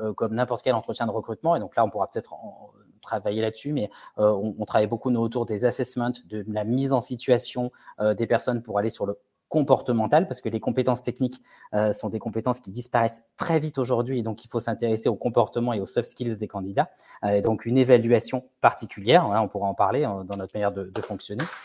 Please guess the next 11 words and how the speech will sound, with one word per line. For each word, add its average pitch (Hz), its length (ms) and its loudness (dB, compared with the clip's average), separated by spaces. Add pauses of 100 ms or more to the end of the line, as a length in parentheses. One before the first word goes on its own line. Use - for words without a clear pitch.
(280)
Et 160 120 6
ensuite, - 480 0 (160)
heu, 113 360 0
bah, 110 120 2
il 110 80 0
faut 127 120 -2
penser, 123 400 2
en 127 120 4
fait, - 220 -2
le 113 60 0
recrutement 120 480 0